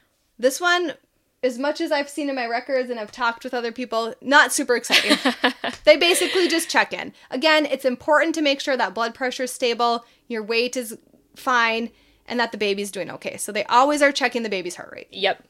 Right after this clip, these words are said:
Speaker 2: yep. And then, of course, if anything is abnormal during that time, they will let you know if you need a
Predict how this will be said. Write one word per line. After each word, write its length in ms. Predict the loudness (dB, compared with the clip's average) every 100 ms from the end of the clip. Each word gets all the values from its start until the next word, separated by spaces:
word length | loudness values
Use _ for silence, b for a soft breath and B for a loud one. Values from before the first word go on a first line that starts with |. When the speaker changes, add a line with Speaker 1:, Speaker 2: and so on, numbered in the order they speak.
| _ -12
Speaker 2:
yep. 200 | -12 -12 _ _ -6
And 100 | 0
then, 100 | 2
of 120 | 0
course, 380 | 0 0 0 -2
if 160 | -8 -6
anything 500 | -8 -8 -10 -10 -10
is 220 | -10 -10
abnormal 440 | -12 -12 -12 -12
during 260 | -12 -12 -10
that 120 | -12
time, 220 | -12 -14
they 100 | -10
will 140 | -10 -10
let 160 | -12
you 120 | -14 -16
know 260 | -14 -16 -18
if 180 | -20 -18
you 60 |
need 120 | -16
a 80 | -18